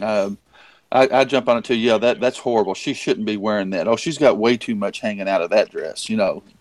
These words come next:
playing it up like guys do. This one woman, this one young lady walks by, and she's like forty pounds of potatoes in a twenty pound bag. I mean, she's very curvaceous, but there's just a lot stuffed into that dress.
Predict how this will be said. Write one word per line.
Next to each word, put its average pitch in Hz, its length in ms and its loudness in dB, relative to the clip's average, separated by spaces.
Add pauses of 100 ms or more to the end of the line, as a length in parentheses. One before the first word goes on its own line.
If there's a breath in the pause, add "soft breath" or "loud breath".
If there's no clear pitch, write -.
(200)
playing 135 320 4
it 120 100 0
up 120 120 2
like 107 200 2
guys 104 280 2
do. 107 280 0 (680 loud breath)
This - 160 -2
one 180 240 4
woman, 185 380 4
this 135 180 2
one 170 200 0
young 131 180 2
lady 110 240 2
walks 101 280 0
by, 101 360 0 (880 soft breath)
and 117 160 -2
she's 170 320 0
like 143 180 4
forty 151 300 4
pounds 139 380 0
of 110 80 -2
potatoes 127 460 4
in 113 100 0
a 101 40 2
twenty 117 300 2
pound 104 360 0
bag. 98 480 4
I 110 100 -4
mean, 113 120 2
she's 107 200 0
very 170 220 8
curvaceous, 131 640 4
but 104 140 -6
there's 131 160 6
just 131 160 -2
a 113 60 4
lot 117 420 4
stuffed - 400 0
into 113 280 2
that 107 200 2
dress. - 460 -6